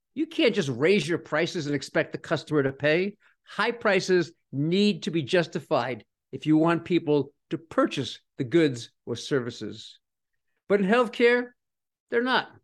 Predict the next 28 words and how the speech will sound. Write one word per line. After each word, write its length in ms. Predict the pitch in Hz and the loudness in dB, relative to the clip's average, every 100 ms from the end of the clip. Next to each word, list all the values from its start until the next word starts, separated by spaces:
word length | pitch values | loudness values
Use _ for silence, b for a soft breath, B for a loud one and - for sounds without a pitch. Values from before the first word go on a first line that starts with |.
| _ _ | _ _
Instead, 460 | 185 - 240 247 202 | -6 -2 0 2 2
the 60 | |
exorbitant 600 | 202 139 214 226 226 220 | 0 4 4 6 4 -2
cost 260 | - 202 202 | -2 -2 -2
of 100 | 160 | -4
healthcare 380 | 185 202 - 202 | -2 -2 0 0
in 40 | |
the 100 | 185 | 0
United 240 | 180 175 | 0 -2
States 520 | - - - 202 214 - _ _ - | -4 -8 0 0 0 -8 _ _ -6
results 560 | 151 202 196 202 - - _ | -2 4 4 2 -4 -18 _
from 280 | 180 175 - - | -6 -6 -8 -4
each 320 | 233 330 330 | 0 0 0
of 180 | - 175 | -6 -2
the 100 | 180 | 0
sectors 880 | - - 220 240 - 131 123 113 - _ _ - | 0 -2 -2 -2 -4 -6 -4 -6 -12 _ _ -12
of 100 | 135 | -6
the 80 | 160 | -6
industry 800 | - 196 202 196 - 135 127 120 _ _ | 0 2 2 0 -2 -2 -2 -8 _ _
figuring 520 | - - 220 240 226 | -6 -2 2 4 4
out 240 | 226 151 | 4 2
ways 540 | 175 196 165 147 143 - _ _ | 4 4 4 2 -2 -8 _ _
to 100 | 151 | -4
gain 260 | 139 180 | 2 4
monopolistic 840 | 165 156 160 160 156 180 - 190 - _ | 4 2 0 -2 -2 -2 -2 -8 -8 _
control 880 | 151 139 - - 233 147 117 120 - _ | -16 -14 -2 4 4 4 2 -4 -8 _
over 300 | 139 165 147 | 2 2 4
essential 1000 | 170 143 139 - - 220 233 - 110 107 | -2 -4 -8 -4 2 2 2 -4 -6 -10